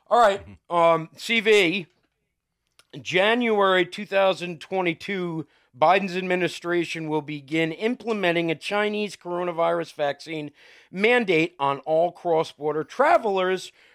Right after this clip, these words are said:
Speaker 1: primarily truck drivers at United States land ports of entry, while exempting illegal border crossers. Uh, as Breitbart News reported, Biden administration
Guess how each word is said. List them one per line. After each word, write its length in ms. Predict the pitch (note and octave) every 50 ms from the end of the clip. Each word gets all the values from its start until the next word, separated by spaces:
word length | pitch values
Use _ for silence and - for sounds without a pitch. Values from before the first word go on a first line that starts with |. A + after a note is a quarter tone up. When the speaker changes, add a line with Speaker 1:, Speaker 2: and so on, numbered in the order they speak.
| _ _
Speaker 1:
primarily 1040 | - - E3+ E3 E3+ E3+ F#3+ G3+ G3+ G3+ G3+ F#3+ F#3 F#3 E3+ E3+ E3 D#3+ D#3 C#3 _ _ _ _ _ _ _ -
truck 380 | - - A3 A#3+ B3 - -
drivers 960 | - F#3 E3+ D#3 C#3 C3+ B2+ B2 A#2 A2 A#2 G#2+ F#2+ F2+ F2 - - - - -
at 140 | C3+ D3 -
United 440 | D3 D3 D#3 D#3+ E3 E3+ D#3+ D#3 -
States 420 | - - F3+ E3 D#3 - - -
land 320 | C3+ E3 E3 D#3+ D#3 D3
ports 480 | - - E3+ E3+ D#3 D3+ - - - - _ _ _ _ -
of 140 | D3+ D#3+ D#3+
entry, 580 | F3 F#3+ F#3+ G3 - E3+ D3+ C#3 C3 A#2+ G#2+ _ _ _ _ _
while 260 | _ C#3 D3+ D3+ D#3+ D#3
exempting 760 | D3 C3+ C3 A2+ D3 F3 F#3 F3+ F3+ - E3 D#3+ D3+ D3 D#3 -
illegal 840 | C3+ C3+ C3+ C3+ C#3+ D3 D3 D3 C#3+ D3+ D3 D3+ D3 D3 D3 - C3 G#2+
border 520 | B2+ C3 C3 B2+ B2+ C3 B2+ B2 B2+ A#2+ _ _ _ _ _ _ _
crossers. 840 | - - D#3+ D#3+ D#3 D3 C#3 - - B2 G#2 F#2+ G2 F2 - - - _ _ _ _ _ _ _ -
Uh, 240 | C3+ C3 B2+ C3 -
as 220 | D3 D3+ D3+ C3
Breitbart 1000 | - E3 D#3+ E3 F3 F3 _ _ _ _ _ _ _ - E3+ F3 F#3 - - -
News 420 | D3+ D3+ D3 C#3+ C#3+ D3 C#3+ C3+
reported, 680 | D#3 E3+ D#3+ - - - C#3+ B2+ B2+ B2 A#2+ D3 D#3 C#3
Biden 340 | B2+ C#3 B2 B2 C3+ C#3 C#3
administration 1000 | C#3 C3 B2+ C#3 C3+ C3 B2 - - - C3+ A#2+ B2+ A#2+ - - B2+ B2+ C3+ C3